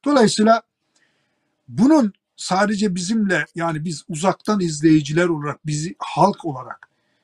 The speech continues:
ilgilendiren bir kısmı var. Esas burada mesaj bize değil Levent Bey. Ya Türkiye'deki seksen küsür milyona değil. Buradaki mesaj saraya. Saraya diyor ki Kılıçdaroğlu, "Ne haltlar yendiğini biliyorum.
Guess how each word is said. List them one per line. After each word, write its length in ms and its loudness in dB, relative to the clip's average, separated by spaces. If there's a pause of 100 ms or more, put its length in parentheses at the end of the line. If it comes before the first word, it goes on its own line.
(160)
ilgilendiren 720 4
bir 120 0
kısmı 360 -2
var. 220 2 (680)
Esas 440 2
burada 240 -8
mesaj 460 -6
bize 280 -6
değil 260 -2
Levent 360 -8
Bey. 80 -16 (960)
Ya 160 -6
Türkiye'deki 600 -4
seksen 460 -2
küsür 380 -8
milyona 480 0
değil. 240 4 (680)
Buradaki 400 0
mesaj 400 -2
saraya. 580 -4
Saraya 460 0
diyor 240 4
ki 220 0 (680)
Kılıçdaroğlu, 680 -2 (640)
"Ne 120 4
haltlar 520 2
yendiğini 580 -4
biliyorum. 500 -2